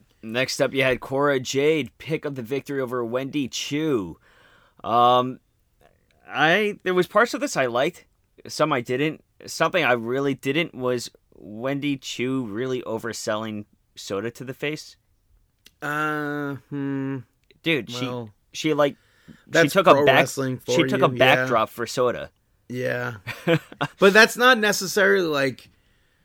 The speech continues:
Speaker 2: something that wouldn't happen in real life.
Speaker 1: I mean,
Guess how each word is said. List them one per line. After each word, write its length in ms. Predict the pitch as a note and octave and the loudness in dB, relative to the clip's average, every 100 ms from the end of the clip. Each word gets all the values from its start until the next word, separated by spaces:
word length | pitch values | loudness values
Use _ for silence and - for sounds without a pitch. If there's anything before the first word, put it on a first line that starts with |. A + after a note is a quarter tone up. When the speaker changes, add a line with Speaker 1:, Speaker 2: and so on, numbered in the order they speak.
| _ _ _ _ _ - | _ _ _ _ _ -4
Speaker 2:
something 380 | - E3 E3 | 0 2 2
that 240 | D3+ A#2 B2 | 2 0 -2
wouldn't 380 | A#2 C3+ C3+ G#2+ | 0 2 0 -2
happen 640 | G#2 G2 - C#3+ D#3 C3 - | -4 -6 -4 -4 -4 -10 -8
in 140 | C#3 | -4
real 200 | D#3 D#3+ | -2 0
life. 420 | F3 F3 F3+ - _ _ _ _ - _ | 0 -2 -4 -10 _ _ _ _ -20 _
Speaker 1:
I 120 | A#2 C#3 | -6 -2
mean, 360 | D3 D3 D3 | 0 0 -4